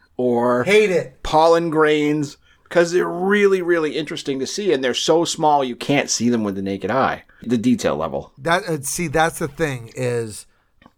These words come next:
Speaker 2: I can't remember the word. It's like trick, trick, I don't know, where you don't like patterns.
Speaker 1: Right.
Speaker 2: Like honey, honeycombs and stuff like that.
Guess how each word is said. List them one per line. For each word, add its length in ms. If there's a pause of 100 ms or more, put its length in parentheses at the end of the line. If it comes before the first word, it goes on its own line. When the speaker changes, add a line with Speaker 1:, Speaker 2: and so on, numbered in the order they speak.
(300)
Speaker 2:
I 160
can't 260
remember 300
the 100
word. 360
It's 140
like 140 (160)
trick, 320 (680)
trick, 240 (680)
I 120
don't 120
know, 120
where 260
you 140
don't 140
like 200
patterns. 680 (240)
Speaker 1:
Right. 300 (140)
Speaker 2:
Like 160
honey, 360 (140)
honeycombs 720
and 100
stuff 220
like 160
that. 260